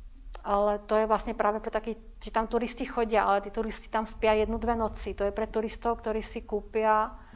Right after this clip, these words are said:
zájazd západné oázy. A proste všade spia jeden, dva, jeden, jedny, dve noci, my by sme, by sme tam boli tri týždne, takže to je práve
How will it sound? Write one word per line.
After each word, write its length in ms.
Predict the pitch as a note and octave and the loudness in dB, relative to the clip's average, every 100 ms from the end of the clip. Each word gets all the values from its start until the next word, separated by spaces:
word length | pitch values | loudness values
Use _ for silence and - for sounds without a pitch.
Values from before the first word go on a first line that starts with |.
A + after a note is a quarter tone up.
| - - - - - - - - - - - - G#3 G#3+ G#3+ G#3 G#3 G3+ G3+ | -18 -16 -18 -16 -16 -16 -16 -18 -18 -20 -16 -2 4 6 8 8 6 4 2
zájazd 720 | G3+ G#3+ G#3+ A3 A3 A3 - | 8 8 8 6 4 4 4
západné 480 | G#3 G#3 A3+ A3 A3 | 6 10 8 6 6
oázy. 560 | G3+ G#3 G#3+ G3+ F#3 - - - - - - - - | 6 6 4 0 -8 -8 -16 -16 -14 -14 -14 -8 -2
A 80 | |
proste 260 | G3 G#3 - A3 | 0 -2 -2 -2
všade 260 | A#3 G#3+ A#3 | 2 2 0
spia 320 | - - A3 G#3+ | -2 4 4 4
jeden, 240 | G#3+ A3 | 2 0
dva, 420 | G#3+ G#3+ G#3 G#3+ - | 4 6 6 2 -4
jeden, 380 | G#3+ G#3 A3 G#3+ | -2 0 -2 -2
jedny, 300 | - G#3 A3 | -2 0 0
dve 180 | G#3+ G#3+ | -2 0
noci, 240 | G#3+ G#3 | 0 -2
my 220 | G#3+ - G#3 | -6 -4 -4
by 60 | |
sme, 120 | G#3 G#3+ | -2 -4
by 40 | G#3 | -4
sme 60 | G#3+ | -4
tam 160 | A3 | -2
boli 160 | G#3+ G#3+ | -2 -2
tri 180 | A3 A3 | -2 -4
týždne, 560 | - G#3+ G3+ G3 F#3 - | -2 -4 -4 -6 -8 -8
takže 260 | F#3+ G3+ G3+ - | -8 -6 -8 -6
to 180 | G3+ G#3 | -4 -4
je 20 | |
práve 500 | G#3 G3+ G3+ G#3+ G#3 | -4 -2 -2 -2 -4